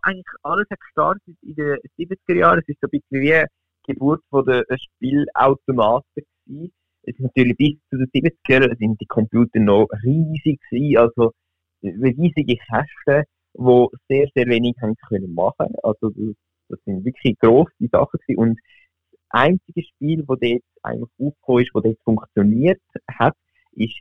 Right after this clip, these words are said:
Tennis for Two gewesen. Das ist ein Spiel, das dort programmiert worden ist, hoch simpel, ähm, wo man Tennis gespielt hat eigentlich. Und das ist eigentlich so der Start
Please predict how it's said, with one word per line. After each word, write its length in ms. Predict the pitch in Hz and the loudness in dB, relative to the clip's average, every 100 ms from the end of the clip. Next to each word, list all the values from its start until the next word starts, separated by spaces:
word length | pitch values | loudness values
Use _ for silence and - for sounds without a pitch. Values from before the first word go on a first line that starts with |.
| _ | _
Tennis 300 | - 151 147 - _ | 0 2 2 -4 _
for 140 | 117 - - | -2 -2 0
Two 200 | 127 139 - - | 2 2 0 -4
gewesen. 240 | 104 90 - _ _ | -2 -2 -4 _ _
Das 100 | 117 | -6
ist 60 | 117 | -6
ein 40 | |
Spiel, 380 | - - 117 127 | -6 -2 0 2
das 100 | 120 | 4
dort 160 | 107 104 _ | 4 2 _
programmiert 560 | - 107 101 95 117 175 | 0 2 2 0 0 0
worden 400 | 147 156 175 135 | 2 2 2 -2
ist, 180 | 107 - - _ - | -2 -6 -12 _ -2
hoch 260 | - 165 196 - _ | 4 4 2 -8 _
simpel, 500 | 139 156 165 156 160 180 _ _ _ 127 | -4 -4 -4 0 2 0 _ _ _ 0
ähm, 340 | 127 131 127 - 107 | 0 0 -6 -16 -10
wo 360 | 110 120 123 123 | -4 0 0 0
man 180 | 120 120 _ _ _ | -6 -8 _ _ _
Tennis 300 | - 92 107 - | -14 -12 -12 -16
gespielt 380 | - - 104 107 | -20 0 0 2
hat 140 | 117 113 | -2 -6
eigentlich. 380 | 90 87 101 123 - _ _ | -4 -2 0 -2 -4 _ _
Und 80 | 120 | 0
das 100 | 139 | 2
ist 140 | 143 | 2
eigentlich 200 | 127 131 - | 0 0 -2
so 80 | |
der 80 | 120 | -6
Start 520 | - - 113 92 127 | -6 -4 0 2 0